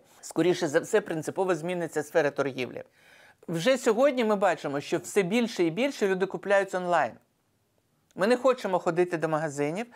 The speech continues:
витрачати на це час. Ми замовляємо по комп'ютеру і нам привозять. І воно і дешевше, до речі, виходить, значно дешевше, ні-, не завжди, але в більшості випадків,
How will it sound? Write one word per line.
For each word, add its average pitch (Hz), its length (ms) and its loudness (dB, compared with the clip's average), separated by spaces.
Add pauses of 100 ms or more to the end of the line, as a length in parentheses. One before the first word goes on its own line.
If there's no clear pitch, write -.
(180)
витрачати 185 640 0
на 180 140 -2
це 175 180 -4
час. 135 340 0
Ми 143 100 -4
замовляємо 165 580 2
по 151 120 -4
комп'ютеру 185 600 -4 (360)
і 170 80 -6
нам 175 220 0
привозять. 175 680 -2 (360)
І 160 80 -2
воно 190 240 2
і 196 80 0
дешевше, 165 580 0
до 117 160 -4
речі, 104 300 -6
виходить, 107 480 -6
значно 151 440 -2
дешевше, 240 520 -2 (320)
ні-, 175 240 -2
не 214 180 2
завжди, 175 420 2
але 160 240 2
в 156 60 -6
більшості 156 500 -4
випадків, 120 440 -6